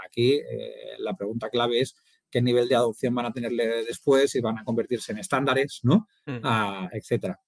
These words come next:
Speaker 1: Ah, ya te digo, yo creo que ahora estamos en un momento de, de, de, de, de sobrevaloración de las expectativas, porque
Speaker 2: Mm.
Speaker 1: todavía no son conocidos. Luego seguramente esto se va a resfriar un poco y finalmente yo creo que encontraremos el punto, ¿no?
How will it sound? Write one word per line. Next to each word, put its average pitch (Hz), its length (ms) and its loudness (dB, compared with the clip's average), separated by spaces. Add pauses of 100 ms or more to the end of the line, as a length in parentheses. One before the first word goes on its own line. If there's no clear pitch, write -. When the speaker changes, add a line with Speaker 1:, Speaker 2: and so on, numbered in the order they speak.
(140)
Speaker 1:
Ah, 104 300 -10
ya 120 100 2
te 123 80 2
digo, 120 160 4
yo 113 100 0
creo 135 140 2
que 143 60 -2
ahora 139 80 2
estamos 135 240 -4
en 135 60 0
un 131 80 -2
momento 143 280 0
de, 123 160 4
de, 107 380 -4
de, 104 140 -6
de, 107 220 -4 (380)
de 123 200 2
sobrevaloración 117 2000 0
de 135 60 2
las 131 100 4
expectativas, 120 800 0 (220)
porque 104 260 -2
Speaker 2:
Mm. - 60 -6
Speaker 1:
todavía 104 240 0
no 117 80 2
son 120 160 -4
conocidos. 147 720 2
Luego 113 180 -4
seguramente 123 380 -2
esto 117 160 -6
se 120 120 0
va 120 220 2 (540)
a 117 480 2
resfriar 117 440 0
un 127 140 -2
poco 170 480 4
y 123 80 -2
finalmente 117 640 0
yo 107 80 2
creo 113 160 -2
que 131 60 -4
encontraremos 117 420 -2
el 104 140 0
punto, 117 380 -6
¿no? 180 200 0